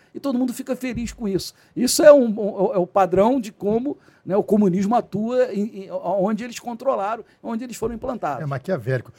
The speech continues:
Speaker 2: Eu
Speaker 1: É
Speaker 2: vou te
Speaker 1: claro,
Speaker 2: falar uma coisa.
Speaker 1: sim.
Speaker 2: Eu, eu falei pra você que eu tive uma experiência, assim, alguns anos eu fui, antes de ser polícia, eu fui, fui artista, né? Então fiz novela, fiz, é, apresentei programa de televisão, teatro, tal, não sei o quê. Numa dessas experiências com, com a novela, eu gravei uma novela chamada Tempos Modernos, na Rede Globo.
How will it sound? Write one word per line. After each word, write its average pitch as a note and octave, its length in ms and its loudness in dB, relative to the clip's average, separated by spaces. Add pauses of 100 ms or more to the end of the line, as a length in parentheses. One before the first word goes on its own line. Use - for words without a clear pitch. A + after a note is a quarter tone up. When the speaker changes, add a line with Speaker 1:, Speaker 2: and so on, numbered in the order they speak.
(140)
Speaker 2:
Eu B2 60 -2
Speaker 1:
É B2 40 -2
Speaker 2:
vou E3+ 60 2
te - 40 -4
Speaker 1:
claro, F#3 160 6
Speaker 2:
falar F#3 100 6
uma F#3 60 2
coisa. E3+ 180 -2
Speaker 1:
sim. C4 80 0
Speaker 2:
Eu, G3 80 2
eu E3+ 80 0
falei F#3+ 160 0
pra F#3 80 0
você - 80 -6
que E3+ 60 -6
eu D3+ 40 -2
tive F3 160 -8
uma F3+ 80 0
experiência, C3 480 -4
assim, G#2 300 -10
alguns G#2 420 -4
anos C3 160 -2
eu C#3 80 -2
fui, D3 280 -6
antes D3 180 -2
de - 60 -10
ser C#3+ 80 -2
polícia, A#2 400 -8
eu - 20 -6
fui, F3+ 240 -8
fui F#3 160 -8
artista, C3+ 460 -10
né? F#2 80 -20
Então G#2+ 120 -20
fiz B2 160 -12
novela, A2+ 600 -8
fiz, G2+ 360 -20 (520)
é, D#2+ 680 -16 (360)
apresentei G2+ 360 -12
programa G#2+ 360 -4
de - 20 -20
televisão, G#2 560 -6
teatro, - 480 -8
tal, B2+ 80 -6
não B2+ 80 -10
sei B2 100 -12
o C3 40 -6
quê. C#3 100 -6 (340)
Numa A#3+ 220 -2
dessas G3 240 -2
experiências D3 640 -2
com, B2+ 200 -2
com B2+ 120 -4
a B2+ 40 0
novela, A#2+ 200 0
eu C#3 40 -2
gravei B2+ 280 -2
uma C3 120 -2
novela G#2+ 340 -4
chamada A#2 320 -10
Tempos - 320 -10
Modernos, G2 460 -10
na G#2 80 -14
Rede F#2+ 200 -14
Globo. A#2+ 360 0